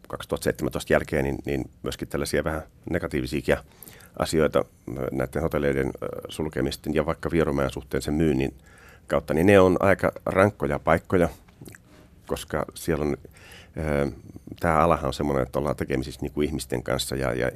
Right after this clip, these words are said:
me ihmistähän palvellaan toisiamme ja näin poispäin. No, taloissa sit on ihmisiä, joilla on myöskin pitkä työura, ja kun sitten heille ilmoitetaan, että tota, yksikkö suljetaan ja kaikki tää, ö, siihen liittyvä meininki, Y T:t ja, ja kaikki tämä, niin se on ollut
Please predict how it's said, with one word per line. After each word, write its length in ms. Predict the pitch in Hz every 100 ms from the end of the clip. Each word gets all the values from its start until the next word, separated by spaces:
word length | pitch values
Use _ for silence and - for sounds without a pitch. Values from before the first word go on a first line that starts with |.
| - - -
me 120 | 69
ihmistähän 380 | 65 - 62 -
palvellaan 440 | 69 62 58 57
toisiamme 480 | - 62 - 53 50
ja 80 | 60
näin 180 | 60 57
poispäin. 460 | - - - - - - - -
No, 260 | 165 - - _ _ -
taloissa 400 | 82 80 - 85
sit 180 | 90
on 100 | 78
ihmisiä, 320 | 80 76 67 71
joilla 180 | 73
on 80 | 69 73
myöskin 320 | 71 - -
pitkä 240 | 73 - 71
työura, 420 | 76 71 65 64
ja 120 | 62
kun 280 | - 65 64 - - - - - - - -
sitten 260 | - -
heille 240 | 90 76 71
ilmoitetaan, 520 | 69 57 57 - 58
että 220 | 58 -
tota, 280 | - - - - - - - -
yksikkö 380 | 82 - 67 -
suljetaan 560 | - 73 60 - 55 55
ja 80 |
kaikki 340 | - 65 - -
tää, 280 | 69 64 60 - 67
ö, 220 | 64 57 - - -
siihen 280 | 69 73
liittyvä 380 | 62 65 60 60 - - - - - - - -
meininki, 440 | 71 69 65 64 -
Y 140 | 65 65
T:t 320 | - 60 -
ja, 80 | - -
ja 60 |
kaikki 280 | - 67 -
tämä, 260 | 67 69 62
niin 160 | 67
se 160 | - 101
on 80 | 92
ollut 280 | 82 78